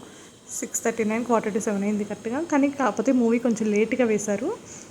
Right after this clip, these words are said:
It's okay అనుకున్నాము. లేదంటే అది కూడా మళ్ళీ ఫస్ట్ కొంచెం స్టార్ట్ అయ్యాక వెళ్ళేవాళ్ళమేమో. లక్కీగా ట్రాఫిక్ ఏం లే-, లేదనమాట. ఇంకా తొందరగానే వెళ్ళిపోయాము. అసలు మూవీ అయితే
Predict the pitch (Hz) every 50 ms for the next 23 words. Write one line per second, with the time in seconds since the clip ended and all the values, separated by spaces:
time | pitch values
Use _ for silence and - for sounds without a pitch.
0 | - - 247 208 - - - 214 202 202 - 226 214 208 202 202 - 208 208 208
1 | 208 214 233 269 254 233 214 208 202 214 214 226 277 285 277 269 240 226 202 214
2 | 220 220 220 226 226 226 233 233 233 254 233 233 - 247 233 226 208 240 226 226
3 | - - 247 233 220 196 240 233 214 214 220 214 202 208 208 208 196 190 190 190
4 | 190 190 233 294 392 - - - - - - - - - - - _ _ _ _
5 | _ _ - - - - - - - - - 214 220 202 202 - 214 208 226 233
6 | 226 - 214 202 196 196 - 233 - - 208 208 214 208 208 202 196 196 190 190
7 | 190 190 - - 208 208 196 190 196 196 190 190 185 175 185 233 285 349 392 -
8 | - - - - - - - - 202 208 214 202 196 196 196 196 196 202 214 208
9 | 196 180 - - 190 190 185 196 240 339 427 466 - - - - - - - -
10 | - - - - - - - - - - - - - - - - - - - -
11 | - _ _ _ _ _ - - - - - - - _ _ _ - - - -
12 | - - 233 202 - 214 208 202 190 196 196 196 202 202 220 214 208 208 220